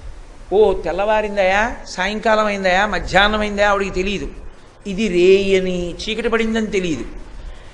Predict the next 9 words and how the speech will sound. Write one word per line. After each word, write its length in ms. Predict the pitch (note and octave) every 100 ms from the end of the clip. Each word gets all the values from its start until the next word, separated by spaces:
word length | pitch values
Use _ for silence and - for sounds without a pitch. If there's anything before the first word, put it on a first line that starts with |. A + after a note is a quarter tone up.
| - - G3+
ఇది 180 | G3+ A3+
పగలు, 480 | A3 G#3 G#3+ C4
ఇది 220 | C#4 A#3+ A3+
రాత్రి 580 | G3+ A3 - A#3+ C4
అని 100 | C4+
తెలుసుకోకపోతే 720 | B3+ A3+ A3+ - A#3+ A#3 A#3+ B3
ఏమవుతుంది? 400 | A#3+ A#3+ B3 A#3
రోజులు 340 | A3+ B3 A#3+
వెళ్ళిపోతాయి, 440 | A3 A3+ G#3 B2+